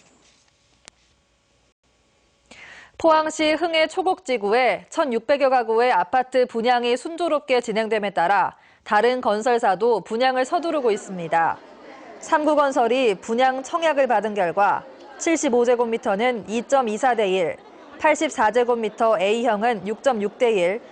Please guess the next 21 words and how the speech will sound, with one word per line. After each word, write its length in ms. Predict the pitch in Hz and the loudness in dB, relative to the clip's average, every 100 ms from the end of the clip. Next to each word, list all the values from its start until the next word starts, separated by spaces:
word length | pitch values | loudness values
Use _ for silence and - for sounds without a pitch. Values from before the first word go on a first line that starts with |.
| - - - | -20 -20 -2
그리고 460 | 226 220 233 240 | 0 2 4 2
팔십사 600 | - 330 311 339 - 214 | 2 0 0 -2 -2 0
제곱미터 540 | 214 247 240 220 240 226 | 2 0 -2 -2 0 -2
B형은 600 | 220 214 208 214 240 175 - | -2 -2 0 0 -2 -4 -14
십이 340 | - 330 320 311 | -8 -2 -2 0
점 220 | 294 220 | 0 2
오 120 | 208 | 0
대 140 | 220 226 | 2 2
일로 400 | 185 185 139 - - - - | 2 0 0 -4 -14 -18 -6
일 160 | 214 254 | 0 0
순위에서 540 | 254 302 285 240 262 | 0 -2 0 2 2
모두 340 | 208 220 240 254 | 2 0 0 0
마감됐습니다. 1120 | 185 185 226 208 208 180 156 170 160 - - 233 - - - - | 0 0 -2 -4 -4 -8 -2 0 0 -2 -10 -20 -20 -20 -20 -6
실계약을 640 | - 339 330 254 240 240 | 0 2 4 4 4 4
남겨둔 480 | 240 185 196 240 233 | 2 0 0 0 0
가운데 560 | 220 190 165 226 226 - - - - | 0 0 0 0 2 0 -8 -20 -4
대단지 460 | 220 220 285 269 277 | 2 4 2 2 0
아파트의 480 | 262 254 247 240 | 2 0 2 0
분양이 500 | 233 214 214 202 233 | 0 0 0 0 2
무난하게 640 | 220 202 269 285 262 233 240 | 0 0 2 2 2 2 0
진행되면서 840 | 214 233 226 196 185 196 170 127 | 0 -2 0 -2 -2 0 0 0